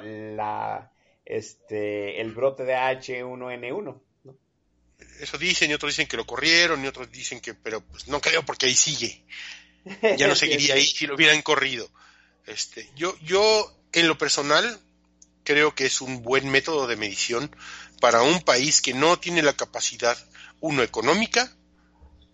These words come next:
Speaker 2: para, para estar haciendo la cantidad de pruebas por millón de habitantes que están haciendo, ya no se diga Islandia, Estados Unidos, Corea. Eh, luego que además, pues, la cagamos y no compramos todo lo que teníamos que haber comprado desde antes de que empezara,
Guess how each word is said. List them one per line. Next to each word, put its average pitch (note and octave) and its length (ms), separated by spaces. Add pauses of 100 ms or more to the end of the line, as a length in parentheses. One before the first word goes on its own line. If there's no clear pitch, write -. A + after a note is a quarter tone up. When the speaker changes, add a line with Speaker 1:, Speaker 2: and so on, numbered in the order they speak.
Speaker 2:
para, A#2 480
para B2 140
estar D3 200
haciendo D3+ 420
la B2+ 140
cantidad C3 380
de C#3+ 100
pruebas C#3+ 480
por A2+ 380
millón A#2+ 320
de D3 40
habitantes C3 400
que - 80
están B2 240
haciendo, A#2+ 580 (600)
ya F#3+ 120
no F3+ 80
se D#3 100
diga C#3+ 160
Islandia, B2 420
Estados E3 340
Unidos, D3 360
Corea. A#2 500 (1120)
Eh, A#2+ 240
luego C#3+ 300
que C#3+ 100
además, D#3+ 380
pues, B2+ 240
la A#2 140
cagamos A#3 520
y E3 40
no D#3+ 220
compramos D3+ 440
todo D#3+ 140
lo C#3 100
que G#2+ 80
teníamos C3+ 300
que B2+ 80
haber C3+ 160
comprado C3 420
desde A#2+ 140
antes B2 200
de A2 80
que - 80
empezara, E3 520